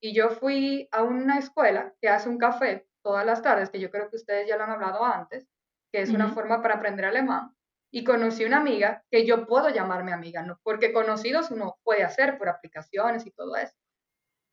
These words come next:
Speaker 2: Ujú.
Speaker 1: Y yo considero que es importan-, importante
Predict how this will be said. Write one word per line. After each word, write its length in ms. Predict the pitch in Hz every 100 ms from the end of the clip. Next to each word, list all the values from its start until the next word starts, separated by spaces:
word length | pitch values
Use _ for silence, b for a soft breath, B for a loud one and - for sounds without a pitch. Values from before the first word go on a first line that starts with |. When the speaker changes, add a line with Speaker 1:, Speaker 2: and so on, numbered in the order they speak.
| -
Speaker 2:
Ujú. 320 | 202 185 208
Speaker 1:
Y 640 | 233 233 226 226 226 - _ -
yo 160 | 226
considero 520 | 254 262 262 220 226 233
que 180 | 208
es 220 | 196 - _ _ _
importan-, 680 | 240 226 196 190 196 196 -
importante 1120 | 220 214 196 190 185 190 185 208 208 208 208